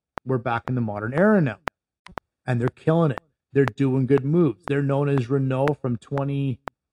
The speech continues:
oh two to twenty ten again. They're making stretches. They're making stints. They're winning races. They're making, again,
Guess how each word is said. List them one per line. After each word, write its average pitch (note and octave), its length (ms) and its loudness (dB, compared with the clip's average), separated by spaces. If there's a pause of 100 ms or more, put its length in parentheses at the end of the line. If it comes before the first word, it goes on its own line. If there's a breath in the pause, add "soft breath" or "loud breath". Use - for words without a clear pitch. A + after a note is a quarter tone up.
(200)
oh C3+ 160 4
two E3 400 4
to C#3+ 100 0
twenty B2 400 -8
ten G#3 340 -6
again. C3 300 -4 (400)
They're B2+ 160 0
making B2 800 -4 (640)
stretches. C3 600 -2
They're A#2+ 120 -6
making A#2 460 -4
stints. C#3 360 -4
They're A2+ 160 -8
winning B2+ 560 -2
races. B2+ 460 -4 (320 loud breath)
They're C#3 160 4
making, C#3+ 420 -2
again, B2+ 400 -4